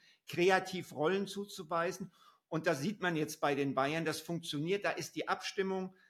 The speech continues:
das Timing besser. Ich finde, die Kommunikation ist intensiver, positiver bei toten Bällen. Die sind jetzt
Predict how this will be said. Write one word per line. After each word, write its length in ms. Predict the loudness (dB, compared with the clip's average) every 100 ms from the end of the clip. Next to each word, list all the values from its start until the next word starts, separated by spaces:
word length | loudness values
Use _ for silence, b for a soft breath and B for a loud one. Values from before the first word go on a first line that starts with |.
| b
das 240 | -2 -2 -2
Timing 460 | 0 2 2 2
besser. 280 | 0 0 0
Ich 100 | -2
finde, 220 | -2 -4
die 120 | -4 -4
Kommunikation 1040 | -2 -2 -2 -2 -4 -4 0 4 4 0 -6
ist 340 | -8 -8 -8 -6
intensiver, 1000 | -4 -2 -2 -2 -4 0 2 2 0 -6 b b b _
positiver 840 | 8 8 6 -2 -4 0 2 2
bei 320 | 2 4 4 2 0
toten 400 | 0 0 -2 0
Bällen. 300 | 2 2 0
Die 80 | -4
sind 200 | -4 -2
jetzt 320 | -2 -4